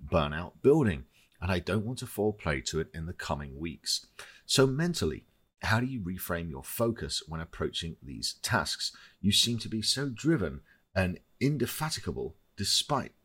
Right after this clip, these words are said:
seemingly going through academia yourself," which I am. I'm doing a, uh, doing a master's level program from U T in, uh, artificial intelligence and machine learning in business applications. Um, and,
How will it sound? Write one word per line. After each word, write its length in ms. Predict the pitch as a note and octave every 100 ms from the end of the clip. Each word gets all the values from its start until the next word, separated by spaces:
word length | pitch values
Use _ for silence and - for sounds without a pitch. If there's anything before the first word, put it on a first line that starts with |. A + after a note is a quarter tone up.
| _
seemingly 560 | - - G#2 G2 G#2 G2+
going 320 | E2+ D#2 E2
through 220 | - E2+ -
academia 560 | D#2 D#2+ D#2 C#2+ C#2
yourself," 540 | D2 D#2+ - D2+ - -
which 220 | F#2 -
I 100 | F2
am. 220 | F2+ E2
I'm 160 | C#2+ C#2+
doing 360 | D#2+ D2 D2 D2 -
a, 340 | D2 C#2+ C#2 C#2
uh, 80 | - - - -
doing 140 | E2
a 60 | C#2
master's 520 | D#2+ F2 D#2+ - D2+
level 240 | D#2 C#2+ D2+
program 600 | - D#2+ D#2 D2+ C#2+ D2
from 480 | - D#2 D2 C#2 -
U 160 | D2+ D#2
T 540 | - - F#2+ D2+ D2+ -
in, 300 | D2+ C#2+ C#2+
uh, 160 | C#2 -
artificial 560 | D#2 D2+ - - D2 -
intelligence 880 | D2 C#2+ E2 D2+ C#2+ C2+ - - -
and 240 | D2 C#2+
machine 360 | C#2+ - E2 D2+
learning 260 | D2 C#2+
in 80 | D2
business 340 | C#2+ - D#2+ D2
applications. 680 | C2+ - C#2 C2+ B1+ C2 - - - - -
Um, 420 | E2 D#2 C#2 D2 _ _ - - _ -
and, 280 | G#2+ G2